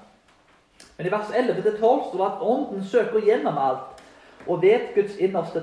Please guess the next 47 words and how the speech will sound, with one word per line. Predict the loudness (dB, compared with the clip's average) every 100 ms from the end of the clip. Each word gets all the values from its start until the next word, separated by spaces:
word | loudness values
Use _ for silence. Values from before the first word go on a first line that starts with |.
| -6
tanker, | -8 -8 -6 -4
at | -2
ånden | -4 -4 -8 2
åpenbart | 4 4 0 0 0 -4 -12
det | -12
skjuler, | -10 -6 0 2 2 -2
og | -2 -2 -4
gir | -6 -6
innsikt | -6 -6 -6
i | -6 -6
Guds | -6 -8
ord, | -8 -8 -8 -14 -8
og | -2
i | 0
verden | 0 0 -2 -8 -10 -10 -10 -14 -16
rundt | -14 -12 -12
oss. | -14 -14 -20 -20 _ _ _ -20 -20 _
Og | -2
det | 0
er | 4
folk | 6 6 4
som | -2
er | -4
ledet | 0 2 4
av | 2 2
ånden, | 0 -2 -4 -10 -8
som | -10 -6 4
får | 6 6 2
denne | 0 -2 -4
innsikten | -6 -6 -8 -10 -12 -10 -10 -12 -18 -14
i | -8 -6 -6
Guds | -8 -10 -14
ting. | -14 -14 -18 -8
Det | -6
er | -2
ikke | 0 6
våre | 8 8 4 -2
ting | -4 -6 -14 -20 -20 -20 -20 -20 -14
som, | -12
som | -6 -4
er | -4
viktige | -6 -6 -6 -6
her, | -6
det | -4
er | -4
det | -6
Gud | -6 -8 -8